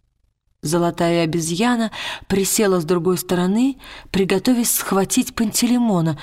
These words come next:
если он проснётся. Волосы у Лиры были влажны, глаза двигались под веками.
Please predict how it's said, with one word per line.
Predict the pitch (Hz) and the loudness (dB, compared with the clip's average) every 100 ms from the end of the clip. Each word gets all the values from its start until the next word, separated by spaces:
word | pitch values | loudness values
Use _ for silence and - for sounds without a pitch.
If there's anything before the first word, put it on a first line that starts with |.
| - - | -14 -14
если | - 165 165 185 | -4 -2 0 0
он | 175 175 | 0 0
проснётся. | 180 190 - 196 180 147 - - - - _ _ _ _ _ _ _ _ _ _ _ - | -2 -2 0 0 0 -2 -6 -10 -10 -14 _ _ _ _ _ _ _ _ _ _ _ -6
Волосы | 165 170 185 180 - 180 | -2 2 2 2 0 2
у | |
Лиры | 180 180 170 165 | 2 2 0 0
были | 160 160 | 0 0
влажны, | 151 151 165 202 - 226 247 _ _ _ _ _ - | 0 0 0 0 -2 -6 -8 _ _ _ _ _ -8
глаза | 151 165 170 165 175 | -2 0 0 0 -2
двигались | 143 151 165 170 190 - | 0 -2 0 0 -2 -4
под | - 208 | -4 -4
веками. | 185 180 143 170 143 147 | -2 -2 -4 -8 -8 -10